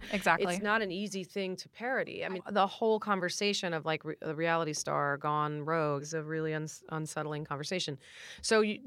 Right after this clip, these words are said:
Speaker 2: you know, I think that they do rightfully grab on to the moments that are, like, Melissa McCarthy and Sh-,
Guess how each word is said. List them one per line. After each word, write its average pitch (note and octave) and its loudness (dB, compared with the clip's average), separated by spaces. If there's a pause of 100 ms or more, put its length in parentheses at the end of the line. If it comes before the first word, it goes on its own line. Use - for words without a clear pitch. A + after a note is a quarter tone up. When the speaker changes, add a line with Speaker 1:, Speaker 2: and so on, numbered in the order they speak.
(140)
Speaker 2:
you A#3 4
know, F#3+ 8
I F3+ 6
think G#3 2
that F#3 0
they F3 2
do F3 2
rightfully D#3+ 2
grab D3+ 6
on D3+ 0
to - -6
the D3+ -2
moments D3+ -2
that D3+ 0
are, D3+ 2 (100)
like, D3+ -2
Melissa D3+ -4
McCarthy D3 -4
and C#3+ -4
Sh-, - -4